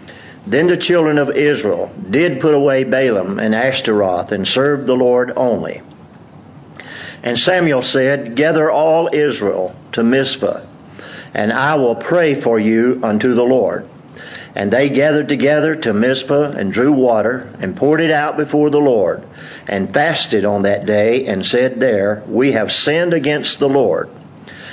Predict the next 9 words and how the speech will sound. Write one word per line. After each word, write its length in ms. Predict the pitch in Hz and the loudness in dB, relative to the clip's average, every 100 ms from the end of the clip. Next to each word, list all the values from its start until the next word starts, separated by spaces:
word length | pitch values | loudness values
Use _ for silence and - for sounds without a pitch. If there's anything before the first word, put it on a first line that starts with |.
| - - | -18 -8
And 180 | 104 104 | -4 -2
Samuel 540 | - 160 165 139 113 | 0 0 2 2 2
judged 600 | 107 113 143 160 143 - | 0 0 2 2 -2 -4
the 100 | 110 | -4
children 400 | 104 156 151 143 | -2 0 2 2
of 160 | 139 - | 0 0
Israel 480 | 139 123 101 101 107 | 0 0 0 0 2
in 180 | 107 110 | 2 2
Mizpah. 560 | 127 - - 85 - | 2 0 -2 -4 -4